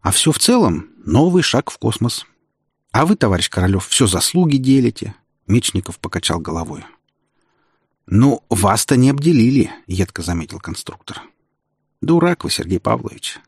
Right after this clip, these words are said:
Александр вздохнул и кнопкой опустил стекло между салоном и водителем. "Гриша, там за нами машины товарища Королева и Клейменова идут?" "Не знаю, чьи, но две машины следуют за автобусом", —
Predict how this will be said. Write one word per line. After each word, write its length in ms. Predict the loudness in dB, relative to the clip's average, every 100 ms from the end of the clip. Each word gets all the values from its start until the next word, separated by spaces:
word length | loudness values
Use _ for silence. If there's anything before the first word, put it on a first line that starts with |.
| _
Александр 500 | -14 -10 -2 0 -2
вздохнул 460 | -6 -12 -4 0 0
и 140 | -2
кнопкой 440 | -6 0 0 0 -6
опустил 340 | -4 -4 -2
стекло 460 | -2 -6 -2 0 2
между 300 | 2 2 -2
салоном 420 | -2 2 2 0
и 80 | -2
водителем. 580 | -4 -4 -8 -12 -14 -18 _ _ _ _ _ _ _ _ _ _ _ -2
"Гриша, 460 | 2 2 0 -4 -4
там 180 | -2 0
за 100 | 2
нами 220 | 4 4
машины 460 | 4 2 2 2 2
товарища 420 | 2 2 2 0
Королева 440 | 0 2 4 2
и 120 | 0
Клейменова 580 | -2 2 4 4 4 2
идут?" 300 | 2 0 -2 -18 _ _ _ _ _ _ _ _
"Не 220 | 2 4
знаю, 300 | 4 4 4
чьи, 260 | 2 2 4
но 240 | 4 4
две 220 | 2 4 4
машины 360 | 4 4 2
следуют 380 | 2 2 2 2
за 100 | 2
автобусом", — 580 | 0 -2 -4 -6 -12